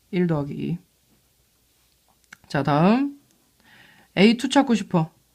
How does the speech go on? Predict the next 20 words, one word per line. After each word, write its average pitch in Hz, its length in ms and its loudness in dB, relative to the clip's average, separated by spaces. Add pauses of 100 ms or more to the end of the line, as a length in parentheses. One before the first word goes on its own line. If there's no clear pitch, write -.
(560)
어, 165 420 4
N 185 180 6
대신에 254 400 2
이를 202 320 4
넣어보세요. 156 600 2
N 165 120 2
대신에 175 300 2
이를 160 200 0
갖다 165 220 -4
집어넣으시면 180 800 0 (1040)
이의 214 260 4
K제곱 131 520 0
마이너스 160 680 2
이의 165 240 2
제곱 156 640 -2
<clears throat> - 1500 2
그리고 151 220 0
이의 170 200 6
K제곱 214 440 4
마이너스 165 720 0